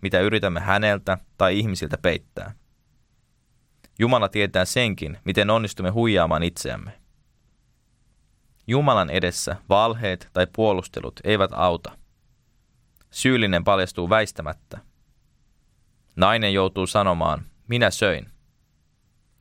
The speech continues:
On totta, että käärme petti häntä. Samoin perkele, maailma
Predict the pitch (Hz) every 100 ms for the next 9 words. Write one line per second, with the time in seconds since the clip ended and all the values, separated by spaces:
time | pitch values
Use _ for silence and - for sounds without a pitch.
0 | _ 95 98 127 - 107 95 87 117 104
1 | 85 - 98 - 85 82 82 - - -
2 | _ _ _ _ _ _ - 107 98 85
3 | 101 113 - 104 95 - 98 107 107 92
4 | 87